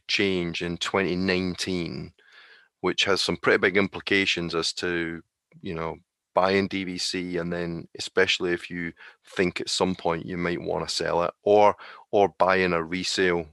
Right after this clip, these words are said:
uh, from Riviera. So we'll, we'll come back to that. Um, but we, we started to get in there about, about booking and things like that. So there's a couple of things I wanted to kinda go back and, and talk about. How does D V C actually work,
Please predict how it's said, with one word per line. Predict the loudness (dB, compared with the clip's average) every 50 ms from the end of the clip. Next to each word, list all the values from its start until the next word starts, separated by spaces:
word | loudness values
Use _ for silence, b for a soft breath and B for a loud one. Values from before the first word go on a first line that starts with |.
| _ _ -14
uh, | -10 -8 -6 -6 -6 -6 -8 -10
from | -12 -12 -14 -12 -8 -8
Riviera. | -8 -8 -6 -8 -6 -6 -6 -8
So | -8 -8 -8 -8
we'll, | -10 -10
we'll | -10 -8
come | -6 -4 -2 0 0
back | 0 -2 -2 -4
to | -6 -4
that. | -4 -4 -4 -4 -8 _ _ -20 -20 -16 _ -10
Um, | -8 -6 -6 -8 -8 -10 -12 -16 -20 _ _ _ _ _ _ _ _ _ _ _ _ _ _ _ _ _ _ _ _ _ _ _ _ _ _ _ _ _ _ _ _ _ _ _ _ _ B B B B B B B B B B 2
but | 4 4 4
we, | 2 0 0 0
we | -2
started | 2 4 4 4 4 4
to | 0 -2
get | 0 0 0
in | 0
there | 2 4 4 4
about, | 4 4 2 2 2 0
about | 0 0 2 2 2
booking | 0 -2 0 0 0
and | 0 0 -2
things | -2 -2 -2 -2 -2
like | -2 -2 -2
that. | -2 -2 -2 -2 -2
So | -2 -4 -4
there's | -4 -4
a | 0
couple | 0 0 2 0
of | -2
things | 0 0 0 0 0 0 -2
I | 0
wanted | 0 -2 -2 -4 -8 -12 -8
to | -6 -4 -4 -6 B B B B B B B B
kinda | B -6 -6 -4 -2
go | -2 -2
back | 0 2 2 0 0 -2
and, | -6 -6 -6 -6 -8
and | -10 -8
talk | -8 -8 -4 0
about. | 0 0
How | 2 0 0
does | 0 0 -4
D | -4 -4 -6 -6
V | -4
C | -2 -2 -2 -2 -2
actually | -2 -2 -2 -4 -6 -8
work, | -10 -6 -2 -2 -2 -2 -4 _ -14